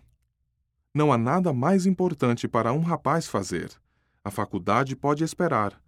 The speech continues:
Bolsas de estudo podem ser adiadas. Metas profissionais podem ser postergadas. Sim, mesmo o casamento no templo deve esperar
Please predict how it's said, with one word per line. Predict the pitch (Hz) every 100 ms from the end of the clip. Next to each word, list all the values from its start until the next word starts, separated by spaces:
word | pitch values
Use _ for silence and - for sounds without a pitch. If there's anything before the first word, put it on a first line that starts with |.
| _ _ -
Bolsas | 160 202 - 180 139
de | 135
estudo | 113 - - 170 151 147
podem | 156 156 143
ser | 123 - 160
adiadas. | 160 151 117 95 98 - - _ _ -
Metas | 101 117 101 -
profissionais | 123 120 104 - 95 107 139 135
podem | 110 107 104
ser | - 120 117
postergadas. | - 165 - 175 160 120 95 90 90 - _ _ _ _
Sim, | - - 151 98 - _ -
mesmo | 131 160 202 190
o | 185
casamento | 175 156 123 113 185 190
no | 196
templo | - 131 110 107 101 _ -
deve | 113 131
esperar | 147 - 165 127 95